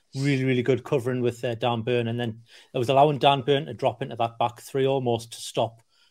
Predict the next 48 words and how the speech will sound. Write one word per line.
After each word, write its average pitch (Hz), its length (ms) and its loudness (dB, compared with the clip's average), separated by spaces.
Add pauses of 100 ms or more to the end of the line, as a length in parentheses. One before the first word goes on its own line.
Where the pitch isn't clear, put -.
(180)
you 127 60 -14
know, 107 140 -6
anyone 117 400 -2 (160)
coming 120 220 -4
in 110 100 -6
from 113 160 -8
the 110 60 -6
attack. - 360 -2 (380)
But 156 100 0
once 151 300 0
they 160 120 4
realised 147 440 4
that, 127 340 4
and 113 140 -6
I 110 40 -6
think 127 340 -6
once 135 400 -4 (240)
the 120 120 -2
booking 143 320 -6
started 147 360 0
flowing, 113 340 -2 (460)
Arsenal 139 340 6
switched - 380 -4
to 120 100 -6
the 104 120 -8
right-hand 135 520 -2
side, 127 240 0
I 123 60 0
noticed, 131 580 -8 (460)
'cause 127 320 -2 (220)
it 156 80 0
wasn't 156 300 4
the 160 80 0
fact - 280 4
that 139 180 2
Trippier 139 400 -2
and 117 140 -4
Shaw 123 240 0
were 113 120 0
booked, 185 520 0 (360)
but 127 120 0
I - 20 -2
think 156 300 0
they 139 80 -2
must 143 220 -4
have 127 80 -2
known, 143 320 2
like, 117 280 -2